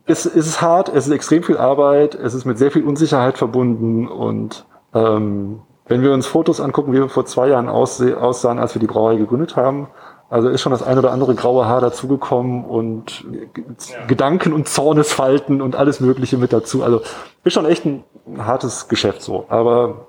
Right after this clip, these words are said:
Speaker 1: trotz allem, es macht sehr viel Spaß, es steckt sehr viel Herzblut dahinter und, ähm, ja,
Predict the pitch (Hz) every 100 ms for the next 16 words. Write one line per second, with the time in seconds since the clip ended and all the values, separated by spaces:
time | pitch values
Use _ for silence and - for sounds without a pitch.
0 | _ - 120 - 98 92 - 131 139 139
1 | 139 - 127 139 139 - - 117 110 -
2 | 151 - - 131 127 117 135 - 143 131
3 | 131 131 139 139 - - - _ - 113
4 | 113 110 - - - 90 87 85 - 92
5 | 98 110